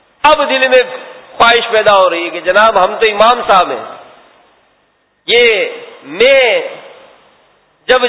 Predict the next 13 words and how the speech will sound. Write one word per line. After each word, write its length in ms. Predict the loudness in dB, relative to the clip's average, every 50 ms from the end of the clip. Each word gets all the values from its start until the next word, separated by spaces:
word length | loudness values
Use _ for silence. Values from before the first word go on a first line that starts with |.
| 0 2
جاؤں 340 | 2 4 4 4 2 2 -2 -4 -8 -12 -16 -18 -20 -20 -20 -20 -20 -20 _ _ _ _ _ _ -10
تو 60 | -10 -6
لوگ 280 | -2 0 0 2 2 0
مجھے 220 | -2 -2 -2 -2 -2
دیکھ 220 | -2 -2 -4 -2 -2
کر 180 | -2 -2 0 0
تعظیماً 500 | 0 0 0 -2 -4 -6 -6 -4 -6 -6 -4
کھڑے 260 | -4 -2 -2 -2 -2
ہو 140 | -4 -4 -6
جائیں۔ 240 | -8 -8 -10 -10 -12 -20 -20 -20 _ _ _ _ _ _ _ _ _ _ _ _ _ _ -8
یہ 100 | -6 -6 -2 0
غور 220 | 2 2 2 2 0
کریں 220 | -2 -4 -4 -6